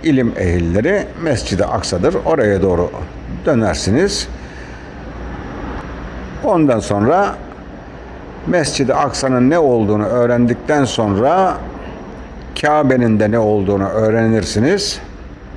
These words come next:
Demek ki bütün maksat kendi gönül Kabe'nize dönmekmiş. Zahiri namazlarda elbette ki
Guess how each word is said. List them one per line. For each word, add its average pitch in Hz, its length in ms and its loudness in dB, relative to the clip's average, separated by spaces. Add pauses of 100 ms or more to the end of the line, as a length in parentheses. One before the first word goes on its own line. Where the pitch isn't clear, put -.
Demek 117 480 0
ki 156 280 2 (260)
bütün 143 280 2
maksat 113 800 2 (720)
kendi 123 480 4 (300)
gönül 123 360 2 (140)
Kabe'nize 104 720 2
dönmekmiş. 107 840 0 (760)
Zahiri 139 560 4
namazlarda 113 680 2
elbette 104 500 0
ki 165 300 2